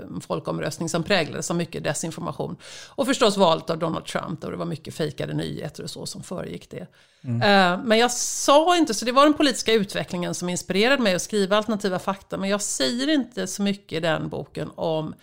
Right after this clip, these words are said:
Speaker 1: varför hoten mot kunskapen också utgör ett hot mot demokratin. Och för att gå in i det lite grann och reda ut det, då måste man ju börja med att förklara varför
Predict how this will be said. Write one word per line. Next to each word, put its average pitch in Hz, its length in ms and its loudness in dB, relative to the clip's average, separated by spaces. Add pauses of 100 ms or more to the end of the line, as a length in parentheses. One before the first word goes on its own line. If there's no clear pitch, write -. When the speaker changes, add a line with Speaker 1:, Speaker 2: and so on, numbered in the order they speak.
(680)
Speaker 1:
varför 196 560 2
hoten 196 500 -2
mot 170 360 -4
kunskapen 165 760 -4
också - 260 -6
utgör 202 340 -4
ett 180 100 -10
hot - 220 -8
mot 185 140 -10
demokratin. 202 840 -4 (480)
Och 196 80 -12
för 220 80 0
att 220 220 4 (200)
gå 247 120 -2
in 302 180 6
i 392 220 2
det 196 60 4
lite 185 180 -4
grann 170 200 -2
och 180 80 -2
reda 208 220 2
ut 320 340 -2
det, 156 100 -6
då 196 100 -2
måste 262 300 -2
man 226 120 2
ju 220 60 2
börja 208 320 2
med 196 80 2
att 190 80 -2
förklara 175 360 -2
varför 175 220 -4